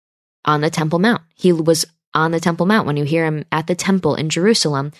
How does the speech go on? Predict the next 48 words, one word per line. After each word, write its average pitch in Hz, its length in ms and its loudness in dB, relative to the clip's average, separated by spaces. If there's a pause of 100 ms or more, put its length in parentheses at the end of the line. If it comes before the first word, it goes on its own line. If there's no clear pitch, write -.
(220)
we 160 200 2
are 170 80 2
physically 160 500 0
there. 165 200 2
We're 127 160 -2
able 143 220 0
to 147 80 -2
say, 151 200 0
"This 135 260 -2
is 147 140 -2
the 143 100 -4
place. - 420 -6
He 143 180 -2
was 143 160 -2
here. - 300 -4
He 165 120 -2
walked 135 260 0
up 156 80 -6
these 147 160 -4
stairs." - 400 -4 (760)
But 175 140 0
then 175 140 2
at 170 160 2
the 160 80 2
same 143 260 0
time, 226 280 2
he 190 80 4
would 170 120 4
be 170 100 4
like, 156 280 2 (460)
"Okay, 185 260 0
so 139 220 -2
this 240 380 2
one, 147 240 2
though, 135 360 -2 (100)
is 139 220 -2
like 127 220 -2
a 190 60 -2
sea 339 340 2
site." - 380 -2 (280)
<laughs> 220 140 4 (340)
And 202 160 0
that 220 180 2
helps 202 260 0
us 185 140 0
understand, 165 580 0
okay, 165 320 0
like, 131 200 -4